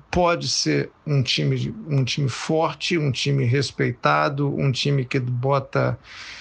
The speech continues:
é, tensão nos adversários, mesmo sem o, a presença do Ne-, do Ne-, Neymar em campo. Com Firmino, com Jesus, com Richarlison, com Everton,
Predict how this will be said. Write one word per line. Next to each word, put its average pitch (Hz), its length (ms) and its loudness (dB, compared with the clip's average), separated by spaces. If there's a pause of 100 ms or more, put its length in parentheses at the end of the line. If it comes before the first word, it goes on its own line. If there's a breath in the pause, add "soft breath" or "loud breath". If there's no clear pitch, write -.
(280 loud breath)
é, 131 1200 0
tensão 147 420 2
nos 139 160 2
adversários, 135 680 0
mesmo 180 460 2
sem 175 460 -2 (100)
o, 139 840 0 (320)
a 131 40 -6
presença 139 600 0
do 139 100 0
Ne-, 143 260 0
do 143 140 2
Ne-, 147 220 0
Neymar 139 540 2
em 147 100 0
campo. 120 440 -2 (640 loud breath)
Com 131 140 0
Firmino, 156 720 2
com 131 180 -2
Jesus, 143 760 2
com 131 140 0
Richarlison, 139 1120 2
com 123 280 2
Everton, 139 1080 0